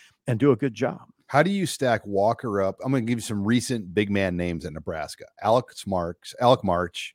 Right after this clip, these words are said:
Speaker 1: They're just, yeah.
Speaker 2: and John Turk. How do you stack
Speaker 1: Oh, that's
Speaker 2: Walker
Speaker 1: interesting.
Speaker 2: up to those guys? Is he better?
Speaker 1: I, I hate to say it. I, I don't wanna dodge your question, but he's so much different 'cause he's not as big. He's small.
Speaker 2: But
Speaker 1: He's
Speaker 2: he was
Speaker 1: six-foot-eight.
Speaker 2: honored more. He got, I mean, to be second team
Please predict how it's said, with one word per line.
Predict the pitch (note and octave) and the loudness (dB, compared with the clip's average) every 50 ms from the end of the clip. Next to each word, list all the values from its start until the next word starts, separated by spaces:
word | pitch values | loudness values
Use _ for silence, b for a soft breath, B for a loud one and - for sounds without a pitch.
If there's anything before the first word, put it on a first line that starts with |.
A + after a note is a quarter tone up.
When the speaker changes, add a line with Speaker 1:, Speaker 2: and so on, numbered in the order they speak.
| _ _ - | _ _ -14
Speaker 1:
They're | - C#3 | -14 -12
just, | - - - - - - | -12 -12 -14 -14 -14 -16
yeah. | - G#2 G2 - | -16 -14 -10 -6
Speaker 2:
and | - A#2 G#2 | -6 -6 0
John | F2+ A#2 G2+ F#2+ F#2 | 2 4 4 4 2
Turk. | E2 - E2+ D2+ - - - - _ _ _ _ | -2 -6 -12 -12 -14 -16 -20 -20 _ _ _ _
How | - B2+ C3 | 0 2 4
do | D3 | 4
you | E3 C3+ | 4 2
stack | - - C#3 B2+ - | 2 4 4 6 6
Speaker 1:
Oh, | A#3 | 6
that's | A3+ A3 G2 | 4 4 6
Speaker 2:
Walker | G#2+ A#2 C3+ C#3 C#3+ | 8 8 8 8 6
Speaker 1:
interesting. | C#3+ C3 A2 A2+ | 2 2 4 4
Speaker 2:
up | A2 G2+ - | 2 2 0
to | A2+ | -4
those | F#2 F#2+ F2+ E2 - | -2 -2 -2 -2 -4
guys? | - - G#1+ G1+ - - - - - - - | -8 -12 -12 -12 -14 -16 -20 -20 -20 -16 -10
Is | - A#2 | -6 -4
he | C#3+ C3+ | -2 2
better? | G#2 C#3+ D3 D#3+ F#3 G#3 - - | 6 6 8 8 6 4 2 0
Speaker 1:
I, | D3 | 0
I | C#3+ | 2
hate | D#3 F3 E3 - | 2 2 0 -2
to | C3+ | -6
say | - - - D#3 C3+ B2+ B2 A#2+ | -10 -6 -4 -4 -4 -4 -4 -6
it. | A2+ F#2+ - _ _ - | -6 -8 -10 _ _ -12
I, | C#3 | -10
I | C3+ B2+ - C3+ C3+ - - | -10 -8 -8 -8 -10 -8 -6
don't | D3+ D3+ D3 | -6 -4 -4
wanna | D3 C#3 B2+ A2 | -2 -2 -4 -4
dodge | G2 - G#2+ G2 G2+ G#2 F#2+ | -4 -2 -2 0 0 -2 -2
your | G2 G#2+ | -4 -8
question, | - - - A2 G#2 - A2+ | -6 -4 -4 -4 -4 -4 -4
but | G#2 A2 | -6 -6
he's | G#2 - | -4 -2
so | - D3 | 2 2
much | C#3+ A#2+ - - | 2 2 0 -4
different | - - A#2 G#2 - - G2+ F2 | -6 -4 -4 -2 -2 -4 -8 -8
'cause | - - G2+ | -8 -8 -8
he's | G2 F#2+ | -6 -4
not | G#2 G2+ F#2+ | -2 -2 -2
as | F2+ F2 | -2 -4
big. | - - F2+ E2 C2+ - - _ _ _ _ | -8 -8 -8 -8 -8 -10 -16 _ _ _ _
He's | - A2 - | -8 -8 -4
small. | - - B2 A2+ G2+ F#2+ F2 - | 0 4 6 8 8 8 6 4
Speaker 2:
But | C#3 C#3+ | 4 4
Speaker 1:
He's | D3 F3+ | 6 8
Speaker 2:
he | F#3 | 8
was | D3+ A#2 | 8 8
Speaker 1:
six-foot-eight. | A#2+ - - C#3 A#2+ | 8 8 10 10 10
Speaker 2:
honored | F#3 F#3 E3 C3 G2+ F#2 | 10 10 8 6 6 4
more. | F#2+ F2 D#2 C#2+ C#2 | 0 0 0 -2 -2
He | - G#2 | 0 6
got, | G#2+ C#3 C#3+ C#3+ - | 8 8 8 8 6
I | - | 4
mean, | B2 A#2+ A2 G#2 G#2 - _ _ - | 0 0 0 0 -2 -6 _ _ -8
to | - A2+ | -4 0
be | D#3 G#3+ | 0 0
second | F3 - - - - D3+ C#3+ - E3+ C#3 G#2+ | 0 0 0 4 4 4 4 4 0 -6 -6
team | - - C#3+ C#3 B2+ | -4 -2 0 0 0